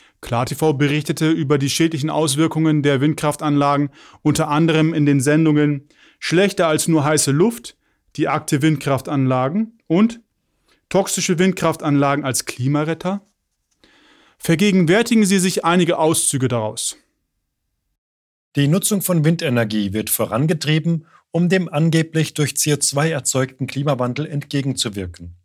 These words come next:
Speaker 2: Gerade die Austrocknung der Böden wird uns da plakativ und mit apokalyptischen Bildern als Folge des Klimawandels vorgeführt.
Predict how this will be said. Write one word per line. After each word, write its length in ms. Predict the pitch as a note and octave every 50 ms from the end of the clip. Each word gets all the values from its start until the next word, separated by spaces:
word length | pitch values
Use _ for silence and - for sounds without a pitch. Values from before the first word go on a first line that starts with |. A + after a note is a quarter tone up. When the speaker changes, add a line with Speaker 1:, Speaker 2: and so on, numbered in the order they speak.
| _ _ _ _ _ _ - - - _ _ _ _
Speaker 2:
Gerade 320 | - C3 C3 D#3 G3 G#3+
die 120 | F3 E3+ D#3
Austrocknung 680 | D#3 E3+ E3 - - - D3+ C#3+ - - D3 C#3 C3
der 140 | C3 C#3+ B2
Böden 460 | G#2 G#2 A#2 C3+ D3 A#2+ A#2+ G#2+ G#2
wird 140 | A2 G#2+ A2+
uns 180 | A2 G2+ - -
da 180 | - A#2+ B2+
plakativ 760 | C3 - - A2 G#2 - G#2+ G2+ - - C3+ D3+ E3+ - -
und 180 | C3+ A#2 G2+ F#2
mit 200 | G#2+ A2 A2 - _
apokalyptischen 800 | - D3+ - D#3 - F3+ E3 D#3+ D#3 - - D#3+ - - D3 A#2+
Bildern 320 | B2 A#2+ A#2 C#3 C3 C3+ -
als 220 | A#2+ A2+ - -
Folge 320 | - - A#2 C3 C3 D#3
des 180 | D3 D3 - -
Klimawandels 720 | - - F3 F#3+ F#3 D3 A#2 A2+ A2 G#2 F2+ F#2 - -
vorgeführt. 640 | - G#2 G2+ G2 G#2 - - G2 E2+ D#2+ E2 -